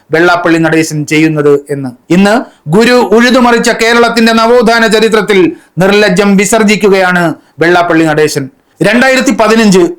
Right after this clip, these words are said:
അന്ന് സംഘപരിവാർ പ്രീതിക്ക് വേണ്ടി വെള്ളാപ്പള്ളി മറ്റൊരു തറവേല കൂടി കാണിച്ചു. കൊല്ലത്ത്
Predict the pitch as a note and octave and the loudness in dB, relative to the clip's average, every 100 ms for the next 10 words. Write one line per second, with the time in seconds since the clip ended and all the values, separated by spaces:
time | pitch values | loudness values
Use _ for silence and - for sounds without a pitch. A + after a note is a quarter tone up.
0 | _ _ - A3 B3+ B3 C4 - - A#3 | _ _ -4 0 2 0 -2 -8 -2 0
1 | C#4 C4+ B3+ B3 A#3+ G#3+ A3+ A#3+ A3 G#3+ | 2 2 2 0 0 0 0 0 0 0
2 | G#3 G#3 E3+ F#3 A3 G#3+ G#3 G3 G3 G3 | 2 0 0 0 0 0 0 0 0 -2
3 | G3+ B3+ A#3 G#3+ G3+ G3+ G3+ F#3+ F#3 F3+ | -2 -2 -2 0 0 0 0 2 0 0
4 | E3+ D3 D#3 D3+ _ _ - F3+ G#3 G#3 | -4 -2 -4 -6 _ _ -6 -2 0 0
5 | G#3+ C4 | 0 0